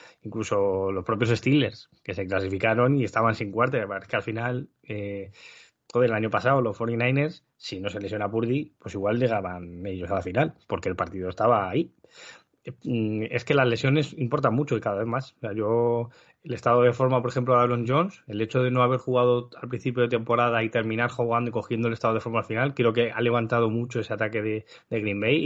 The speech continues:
y les ha hecho competir hasta el final. Y yo creo que, que eso es muy, muy relevante y creo que además en los equipos cada vez está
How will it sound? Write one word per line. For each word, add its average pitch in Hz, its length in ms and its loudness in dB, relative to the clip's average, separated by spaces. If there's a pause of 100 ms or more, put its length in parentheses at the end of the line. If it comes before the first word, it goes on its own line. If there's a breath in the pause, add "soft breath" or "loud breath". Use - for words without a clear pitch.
y 117 80 -6
les 101 180 -4
ha 107 60 0
hecho 107 120 -2
competir 107 320 0
hasta 113 160 0
el 110 60 -4
final. 131 320 -4 (420 soft breath)
Y 110 360 -2
yo 101 120 -2
creo 104 220 -2
que, 113 420 4
que 95 140 -4
eso 104 240 -2
es 110 160 -4
muy, 110 260 2
muy 101 220 -2
relevante 113 580 4 (240 loud breath)
y 123 240 -4
creo 127 320 4
que 143 60 4
además 127 300 4
en 131 100 0
los 110 100 -4
equipos 113 320 -4
cada 120 200 2
vez 107 120 -2
está 117 720 -2